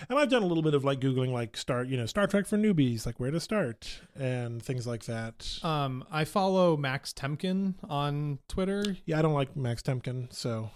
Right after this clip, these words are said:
Speaker 2: Uh, but one thing that he does is, uh, he's made a couple Star Trek guides.
Speaker 1: Oh,
Speaker 2: I think,
Speaker 1: I'll
Speaker 2: um,
Speaker 1: look at 'em.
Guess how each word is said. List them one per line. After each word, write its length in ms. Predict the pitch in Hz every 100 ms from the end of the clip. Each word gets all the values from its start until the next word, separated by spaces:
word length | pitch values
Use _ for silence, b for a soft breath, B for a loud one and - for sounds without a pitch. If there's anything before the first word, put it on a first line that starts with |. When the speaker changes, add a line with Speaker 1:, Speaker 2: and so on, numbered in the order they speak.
| -
Speaker 2:
Uh, 220 | - 143 139
but 320 | 139 147 170
one 200 | 165 170
thing 200 | 185 160
that 160 | 147
he 240 | 127 151 135
does 560 | 135 147 139 135 127 -
is, 420 | 143 127 120 117
uh, 360 | 120 113 110 110
he's 260 | 135 143 127
made 200 | 127 120
a 40 |
couple 440 | 117 123 - 113 110
Star 240 | - 110
Trek 260 | 110 - -
guides. 560 | 107 110 156 170 - -
Speaker 1:
Oh, 300 | 330 359 135 -
Speaker 2:
I 60 | 131
think, 280 | 170 151
Speaker 1:
I'll 160 | 160 135
Speaker 2:
um, 40 | 127
Speaker 1:
look 160 | 117 202
at 140 | 143
'em. 220 | 147 175